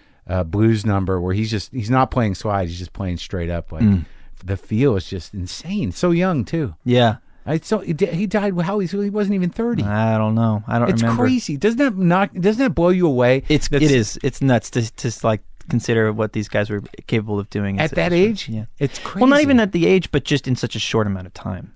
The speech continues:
Speaker 1: Right.
Speaker 2: You know? The, the conversation, like, Dwayne
Speaker 1: 'Cause you're twenty-eight, right?
Speaker 2: I'm twenty-eight.
Speaker 1: Yeah.
Speaker 2: Yeah. And, like, Dwayne, uh,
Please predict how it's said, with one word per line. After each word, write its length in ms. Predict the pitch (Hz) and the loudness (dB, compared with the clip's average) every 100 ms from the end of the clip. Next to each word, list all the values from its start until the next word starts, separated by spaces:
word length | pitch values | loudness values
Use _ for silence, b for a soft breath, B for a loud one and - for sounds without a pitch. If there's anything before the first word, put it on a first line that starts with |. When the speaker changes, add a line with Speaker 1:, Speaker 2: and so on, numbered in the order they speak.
| - | -4
Speaker 1:
Right. 360 | 110 87 - | -2 -2 -6
Speaker 2:
You 140 | 107 101 | -4 -2
know? 180 | 104 117 B B - | -2 -4 B B -6
The, 240 | 113 131 120 | 2 2 2
the 760 | 123 117 127 120 - - - 117 - | -2 2 4 4 0 -8 -12 -8 -2
conversation, 640 | 160 185 - 139 - 131 | 0 2 2 2 2 -2
like, 240 | 110 117 - | 0 0 2
Dwayne 400 | 151 180 190 202 | 4 4 4 4
Speaker 1:
'Cause 140 | 147 | 4
you're 80 | 233 | 2
twenty-eight, 520 | - 120 95 87 76 107 | 2 0 0 -4 -6 -4
right? 220 | 110 139 | 0 4
Speaker 2:
I'm 140 | 160 | 4
twenty-eight. 520 | 170 151 123 120 107 | 4 4 4 2 0
Speaker 1:
Yeah. 160 | 107 104 | -2 0
Speaker 2:
Yeah. 280 | 123 110 101 143 117 | 2 2 -2 -6 -2
And, 240 | 117 120 | 2 2
like, 240 | 120 113 | 2 2
Dwayne, 420 | 156 165 180 185 - b b b _ _ | 2 4 4 4 0 b b b _ _
uh, 440 | 131 127 117 110 | 0 4 6 4